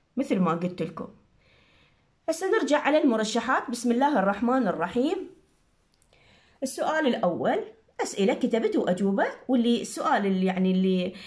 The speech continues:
جوابه، آه، يعني هواية، آه، خ-، خ-، سويت بس اسم الصفحة. فعندي سؤال يقول: "ما مكونات الليف البصري؟ وما الغرض من كل مكون؟" عندي اللب، العاكس،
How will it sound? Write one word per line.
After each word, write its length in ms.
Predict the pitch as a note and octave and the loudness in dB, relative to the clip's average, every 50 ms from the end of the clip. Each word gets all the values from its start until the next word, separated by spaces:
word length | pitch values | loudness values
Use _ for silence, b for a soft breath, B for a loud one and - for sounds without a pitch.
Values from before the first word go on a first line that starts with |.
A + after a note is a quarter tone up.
| B B B B | B B B B
جوابه، 480 | F3 G3+ A3+ A#3+ C#4 D4 B3 G3 F#3 F3 | 0 2 4 4 6 6 4 4 4 0
آه، 880 | E3+ E3+ - - - - - E3+ E3+ E3+ D#3+ D#3+ E3 D#3+ D3 D#3+ D#3+ D3 | 0 -2 -6 -8 -8 -4 -2 -2 -2 -2 -2 -2 -2 -2 -2 -4 -4 -2
يعني 360 | F3 - - F3+ F3 F3 F#3 | -2 -2 0 0 0 0 2
هواية، 420 | G3 A3 A#3+ C4 D4 F4 G4+ C5+ F5 E5+ E5+ - - - _ _ _ b b b b b b - | 4 6 6 6 6 4 2 2 2 0 -2 -8 -18 -20 _ _ _ b b b b b b -10
آه، 240 | - G#2+ G#2 G3 - | -8 -6 -4 -4 -6
خ-، 180 | - - G#3 | -6 -8 -8
خ-، 400 | - - C4 - - B3+ B3 - | -6 -6 -6 -4 -4 -4 -4 -4
سويت 400 | B3+ - - C#4 C#4+ E4+ A4+ - G4 | -4 -2 0 2 2 2 2 2 0
بس 120 | A#4+ - | 0 0
اسم 200 | - D4 - B3+ | 0 -2 0 0
الصفحة. 680 | G#3+ G#3 G#3 F3+ D3+ - - - C#3 F#3 - - - _ _ _ _ _ b b b b b b b b b b b b | -2 0 0 -2 -2 -4 -4 -6 -6 -6 -6 -12 -20 _ _ _ _ _ b b b b b b b b b b b b
فعندي 420 | - - - - C4 - D#4+ F#4+ C5 C5+ - - | -2 2 2 2 0 0 2 2 2 2 0 -6
سؤال 460 | - - - C4+ - G#3+ F3 - - | -10 -4 0 2 2 2 2 0 0
يقول: 220 | G3 B3+ E4+ F4+ F4 | -4 -2 0 0 2
"ما 280 | G#4 A#4+ A#4 C#4+ B3 | 4 4 4 4 4
مكونات 540 | A#3 - C#4+ C4 C4 C#4 D4+ C4 A3+ A#3 A#3 | 2 4 2 4 4 4 2 2 0 2 2
الليف 300 | G#3 A3 B3+ E4 - - A#4 F#4 | 2 2 2 0 4 2 4 4
البصري؟ 560 | A3 G3+ G#3 G#3 F#3+ D3+ E3 D3+ - - - _ _ B B B B B B | 4 2 2 2 0 0 0 -2 -6 -8 -18 _ _ B B B B B B
وما 220 | B3+ D#4+ D4+ B3+ | 0 4 4 4
الغرض 400 | G#3 G3 G3 B3+ D#4 F#4+ A#4 E4+ | 4 6 4 4 4 4 4 4
من 200 | C#4+ A3+ G#3 G#3+ | 4 4 2 2
كل 280 | G#3 D#4+ G#4+ C5+ A#4+ C#4+ | 0 0 2 4 4 4
مكون؟" 500 | G3 - - A3 E3 D#3+ D#3 - - - - - _ _ _ b b b b b - | 4 2 2 2 0 0 0 -4 -10 -14 -16 -20 _ _ _ b b b b b -2
عندي 200 | A#3+ A3 G#3 C#4 | -2 0 2 2
اللب، 300 | C4 B3+ B3+ D#4 C5 C5 - - - - _ _ _ _ - | 4 6 6 4 4 2 -2 -12 -20 -20 _ _ _ _ -2
العاكس، 680 | F#3 F3+ - G3 A#3 C4 C#4 - G#4 - - - - | -2 0 2 2 2 2 2 4 2 2 2 2 -8